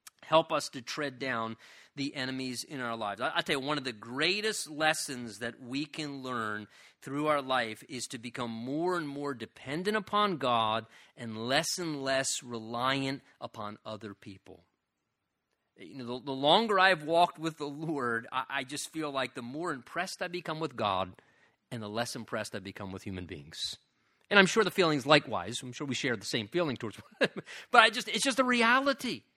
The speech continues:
God continues to impress me with his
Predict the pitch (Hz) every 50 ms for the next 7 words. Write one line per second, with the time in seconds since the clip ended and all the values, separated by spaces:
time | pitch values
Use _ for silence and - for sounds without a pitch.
0 | _ _ _ _ _ _ _ _ _ - 135 127 233 240 240 247 247 226 - 247
1 | 226 208 165 - - 247 262 277 285 294 302 294 - - - 240 214 202 190 175
2 | - - 196 208 226 226 - - - 233 233 233 233 233 220 180 175 156 - 170
3 | 151 135 -